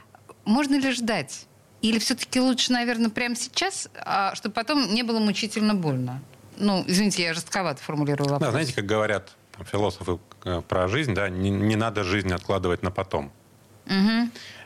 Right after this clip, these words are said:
Speaker 2: Если есть возможность, а как раз застройщики очень-очень гибко сейчас к людям, да, и стараются подсказать и найти эту возможность. Если есть возможность, то лучше сейчас, конечно. Потому что, э, условия, текущие условия по ипотеке достаточно комфортные.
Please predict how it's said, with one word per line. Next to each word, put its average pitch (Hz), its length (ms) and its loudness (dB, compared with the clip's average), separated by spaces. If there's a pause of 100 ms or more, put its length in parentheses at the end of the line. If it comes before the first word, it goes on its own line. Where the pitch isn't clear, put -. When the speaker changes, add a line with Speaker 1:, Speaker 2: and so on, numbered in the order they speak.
(300)
Speaker 2:
Если 117 320 0
есть 117 200 -2
возможность, 127 720 -2
а 92 180 -2
как 92 180 -10
раз 101 160 0
застройщики 127 480 -2
очень-очень 117 680 0
гибко 95 260 -2
сейчас - 440 -6
к - 120 -8
людям, 85 280 -2
да, 98 200 0
и 95 300 -2 (100)
стараются 107 500 -2
подсказать 101 600 -4
и - 20 0
найти 98 300 0
эту 92 160 -4
возможность. 82 600 -2
Если 92 240 -2
есть 98 240 0
возможность, 110 540 -2 (200)
то 101 120 0
лучше 120 220 -2
сейчас, - 380 -4
конечно. 80 320 -6 (560)
Потому 101 120 -2
что, - 260 -12 (200)
э, 98 320 2
условия, 101 480 0
текущие 104 440 -2
условия 98 260 0
по 95 120 0
ипотеке 110 360 -4
достаточно 98 540 -4
комфортные. 90 540 -6